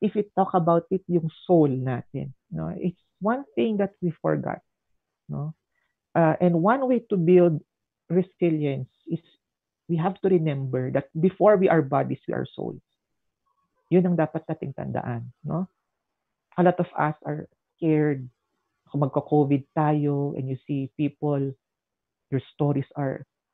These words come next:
uh, after three days sila na confine, after four,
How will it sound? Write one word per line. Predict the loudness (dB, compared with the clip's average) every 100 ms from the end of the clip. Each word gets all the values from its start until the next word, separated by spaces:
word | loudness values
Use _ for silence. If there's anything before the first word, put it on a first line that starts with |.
| _ -4
uh, | -2 -2 -4 -6 -6 -4
after | -4 0 -2 0
three | -2 0
days | 2 0
sila | -2 -4 -4
na | -4 -4
confine, | -2 -2 0 -2 0 0
after | -4 -4 -4 -2
four, | 0 0